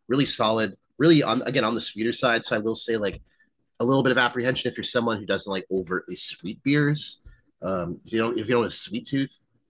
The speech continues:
you're probably, I mean, if you don't have a sweet tooth, you're probably not a, gonna be a big Radler guy anyway, but you're probably almost certainly not gonna enjoy this one amongst the other ones. But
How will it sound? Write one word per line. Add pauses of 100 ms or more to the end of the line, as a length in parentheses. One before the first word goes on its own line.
(600)
you're
probably, (160)
I
mean,
if
you
don't
have
a
sweet
tooth,
you're
probably
not
a,
gonna
be
a
big
Radler
guy
anyway,
but (400)
you're
probably
almost
certainly
not
gonna
enjoy
this
one (220)
amongst
the
other
ones.
But